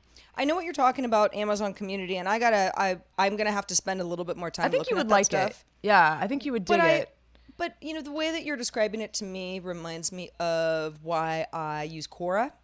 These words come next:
Speaker 2: Mm.
Speaker 1: why I, it was perhaps, you know, a variety of
Speaker 2: Similar.
Speaker 1: subreddits.
Speaker 2: Yeah.
Speaker 1: Almost, almost
Speaker 2: It's very
Speaker 1: anything
Speaker 2: similar.
Speaker 1: that you could ever think of
Speaker 2: Sure.
Speaker 1: and say out of your mouth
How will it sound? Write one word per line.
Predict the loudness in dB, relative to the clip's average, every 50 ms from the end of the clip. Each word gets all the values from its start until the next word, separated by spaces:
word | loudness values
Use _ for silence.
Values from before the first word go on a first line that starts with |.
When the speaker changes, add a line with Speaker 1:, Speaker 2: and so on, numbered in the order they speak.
| _ _ _ -8
Speaker 2:
Mm. | -6 -6 -4 -4 -4 -4 -2 -2
Speaker 1:
why | 0 0 0 0 0 -2 -2 -4 -4 -6 -6
I, | -4 -4 -2 -2
it | -4 -6 -8 -14
was | -14 -14 -14 -14 -14 -14 _
perhaps, | -4 -2 0 2 4 4 2 2 0 -6 -6 -6 -10 -12
you | -12 -10
know, | -8 -8 -8 -8
a | -8 -10 -10
variety | -10 -10 -6 -4 -2 -2 0 -2 -4
of | -4
Speaker 2:
Similar. | -4 -4 -2 0 0 0 0 0
Speaker 1:
subreddits. | 0 -2 -2 -6 _ -10 -8 -4
Speaker 2:
Yeah. | 0 0 0 0 0 -4 -2
Speaker 1:
Almost, | -2 -2 0 0 -2 -2 0
almost | 0 0 2 2 0 0 -2
Speaker 2:
It's | -2 0
very | 0 2 0
Speaker 1:
anything | 2 2 0
Speaker 2:
similar. | 0 0 2 0 0
Speaker 1:
that | 0 -2 -4
you | -6
could | -4 0 2 2
ever | 4 4 2 -4 -4 -8 _ _ _
think | -4 -2 -2 -2 0
of | 0 0
Speaker 2:
Sure. | 2 4 2 2 0 -2
Speaker 1:
and | -8 -6 -2
say | -2 0 2 2 2 4 4 4 4
out | 2 2 0
of | 0 -2 -4
your | -6 -8 -6
mouth | -6 -6 -6 -4 -4 -6 -8 -10